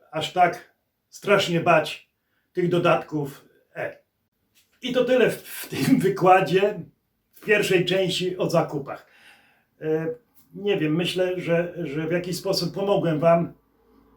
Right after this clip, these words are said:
w tym, jak będziecie wybierać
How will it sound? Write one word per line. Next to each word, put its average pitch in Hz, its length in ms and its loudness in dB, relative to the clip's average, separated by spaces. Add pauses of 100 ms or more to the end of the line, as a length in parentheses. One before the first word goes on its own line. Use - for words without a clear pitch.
(760)
w - 120 -20
tym, 190 340 0 (720)
jak 196 360 2
będziecie 175 440 -2
wybierać 160 540 0